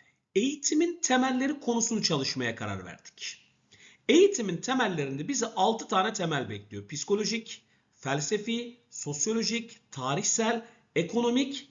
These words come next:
ve siyasi. Buradaki altı temeli kendi içinde ikiye ayırırsak psikolojik, felsefi ve sosyoloji temel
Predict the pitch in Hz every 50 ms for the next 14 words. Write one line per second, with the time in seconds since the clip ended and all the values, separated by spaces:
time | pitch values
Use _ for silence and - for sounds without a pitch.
0 | _ _ - 226 208 - - 170 131 107 87 - - - - - - _ _ -
1 | - - - - - - _ - 147 156 269 403 440 - 247 - - - - -
2 | - 160 190 226 220 - - - - - 233 196 160 127 113 120 135 - - -
3 | - _ _ _ _ _ _ _ _ - - - 233 254 262 269 254 320 311 320
4 | 240 - - - 180 165 139 - - - 151 - - 233 247 - 190 190 202 233
5 | 285 - - - 135 - - - - - _ _ _ _ _ - - 285 277 277
6 | - - 294 269 247 208 170 135 127 113 - - - - - 202 220 233 220 214
7 | - - 170 156 - - 127 127 120 131 135 135 - - 240 254 240 - - 190
8 | 165 139 120 113 120 - - - 202 214 226 226 240 262 302 -